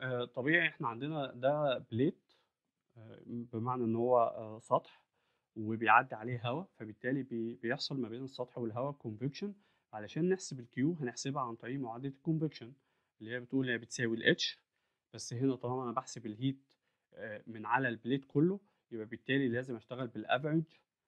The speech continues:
heat transfer coefficient، H average، عشان يديني ال average rate of heat transfer من البليت كله على بعضه.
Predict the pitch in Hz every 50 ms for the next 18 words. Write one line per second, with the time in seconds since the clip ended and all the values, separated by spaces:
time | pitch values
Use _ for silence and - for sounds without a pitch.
0 | _ _ _ _ _ _ - 117 107 - - 113 110 110 - - 120 - 143 131
1 | 127 - 127 - - 101 90 _ - 95 - - 80 104 107 - - _ _ _
2 | _ _ _ _ _ _ _ _ _ _ _ _ _ - - 117 120 120 120 117
3 | 123 135 160 185 196 - 123 127 - - 135 139 147 143 143 135 - _ _ _
4 | _ _ _ _ _ - 107 120 139 147 139 _ _ - 120 - - 139 131 135
5 | - 127 123 113 - - 135 139 151 160 160 - _ _ _ _ _ _ - 120
6 | 127 143 156 151 147 - _ 123 117 113 113 117 117 139 135 135 - - 127 123
7 | 123 110 107 104 98 - -